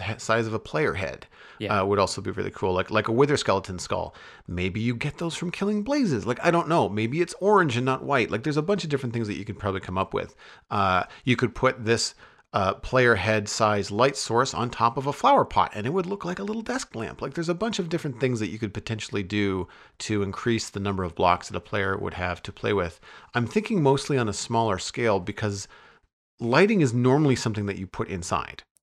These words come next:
Speaker 1: right, in terms of your builds. Like, it's normally the inside of a build that you wanna try and light up.
Speaker 2: Mm-hmm.
Speaker 1: Uh, outside, you wanna put some lights, but you're not necessarily as worried as, as much as you are when you're just running to the next door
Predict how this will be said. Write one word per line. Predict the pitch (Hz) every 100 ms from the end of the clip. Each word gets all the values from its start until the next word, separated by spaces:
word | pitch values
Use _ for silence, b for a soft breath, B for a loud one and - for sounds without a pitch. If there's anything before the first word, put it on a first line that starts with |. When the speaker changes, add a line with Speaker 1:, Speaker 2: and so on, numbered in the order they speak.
| _
Speaker 1:
right, | 104 101 -
in | 110
terms | 113 104
of | 92
your | 90
builds. | 87 82 - -
Like, | 95
it's | 101
normally | 120 131 143 135
the | 113 101
inside | 101 98 98
of | 87
a | 85
build | 87 82
that | 82 87
you | 87
wanna | 85 85
try | 87 87
and | 85
light | 85 87
up. | - - B B
Speaker 2:
Mm-hmm. | 117 107
Speaker 1:
Uh, | 92 85 -
outside, | 143 139 131 120 113
you | 165
wanna | 202 123
put | 107
some | - 113
lights, | 98 87
but | - 110
you're | 120
not | 127 110
necessarily | 104 - 101
as | 90 92
worried | 90 95 92
as, | 92 90 98
as | 98 95
much | 98 92
as | 98
you | 92
are | 90 90
when | 90
you're | 90
just | 90 -
running | 92 92 90
to | 92
the | 90
next | 85 -
door | 98 95 92